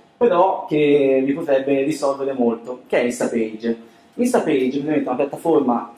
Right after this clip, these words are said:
adatta per le landing page e compatibile completamente anche con WordPress. Ora non hanno fatto in tempo a darmi dei codici di trial di prova, però se qualcuno vo-,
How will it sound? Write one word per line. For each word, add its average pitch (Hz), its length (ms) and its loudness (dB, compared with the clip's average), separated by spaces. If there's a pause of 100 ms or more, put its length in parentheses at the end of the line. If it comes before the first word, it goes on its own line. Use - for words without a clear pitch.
(140)
adatta 151 380 0
per 120 140 -6
le 113 80 -8
landing 147 280 0
page 220 340 2
e 214 80 -2
compatibile 180 680 0 (160)
completamente 180 640 2
anche 151 220 -2
con 139 160 0
WordPress. 120 760 -4 (280)
Ora 202 220 4
non 165 160 0
hanno 196 140 -2
fatto 190 240 0
in 175 60 -2
tempo 214 240 -2
a 185 40 0
darmi 156 260 2
dei 147 120 0
codici 156 640 0 (180)
di 143 320 0
trial 147 420 2
di 143 100 -4
prova, 135 640 0 (440)
però 202 200 4
se 156 140 -4
qualcuno 185 320 -4
vo-, 180 280 -4